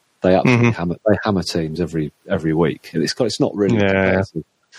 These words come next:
Speaker 1: Um, so I, I turned it down 'cause I thought, "We're on a good run and we turn up and get absolutely annihilated." And I just thought, even though it sort of contradicts a bit what we're talking about, I thought, "I'm not gonna put my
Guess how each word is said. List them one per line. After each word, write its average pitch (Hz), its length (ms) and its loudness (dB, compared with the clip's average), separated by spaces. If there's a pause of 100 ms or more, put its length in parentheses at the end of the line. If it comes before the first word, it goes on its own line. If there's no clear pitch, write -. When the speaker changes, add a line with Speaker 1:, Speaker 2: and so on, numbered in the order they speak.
(420)
Speaker 1:
Um, 87 280 -2
so 90 280 2
I, - 60 -2
I 90 40 -2
turned 92 260 2
it 73 120 -2
down 87 180 4
'cause - 140 -6
I - 40 -8
thought, 90 380 2 (400)
"We're 104 100 2
on 92 80 4
a 87 40 2
good 104 180 0
run 78 520 0
and 85 220 -4
we 87 120 0
turn 87 380 0
up - 320 -6 (1000)
and 85 180 0
get 85 160 2
absolutely 90 500 -2
annihilated." 82 760 0
And 80 100 -4
I 85 60 -2
just - 260 -4
thought, 85 260 2 (680)
even 101 200 4
though 92 60 6
it - 80 0
sort - 160 0
of - 40 -14
contradicts 85 460 -2
a 82 60 -2
bit - 200 0
what - 100 0
we're 78 100 -6
talking 87 360 0
about, 71 260 -4
I 80 40 -4
thought, 67 200 -8
"I'm 101 80 0
not 98 120 4
gonna 80 160 -4
put - 200 -8
my 87 340 2